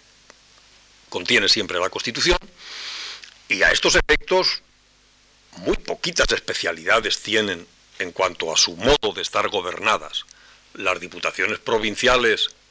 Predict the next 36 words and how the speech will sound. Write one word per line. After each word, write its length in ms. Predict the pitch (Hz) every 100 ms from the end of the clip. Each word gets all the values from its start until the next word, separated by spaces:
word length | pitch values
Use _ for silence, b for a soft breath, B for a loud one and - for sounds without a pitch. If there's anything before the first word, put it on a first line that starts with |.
| _
de 180 | - 95
cualquiera 440 | - 80 90 123
de 100 | 107
los 140 | 90 87
territorios 540 | 95 85 90 92 85
de 80 | 82
las 160 | 80 -
Españas, 500 | - - 175 - - B B B B B -
porque 220 | - 95
de 340 | 95 95 98
vez 80 | 120 180
en 120 | 131
cuando 320 | 156 165 175
se 100 | 147
dice 440 | 123 143 147 147 - _ _
algo 280 | - 117 107
tan 180 | 107 98
sustancial 720 | 117 107 95 90 107 110 110 B B B
para 220 | - 101 98
diferenciar 600 | 98 98 95 107 113 107
las 140 | 95
diputaciones 600 | 98 95 90 - 107 104
de 100 | 95
acá 300 | 92 110 107 -
de 160 | - 101
las 160 | 98
de 100 | 101
allá 220 | 107 117 123
como 300 | 110 90 127
esto. 200 | - - _ _ _ _ _ _ _ _ B B B B -
Lo 80 | 95
de 80 | 87
sustancial 480 | 87 90 90 98
es 80 | 98
una 160 | 95 87
ironía. 320 | 87 95 76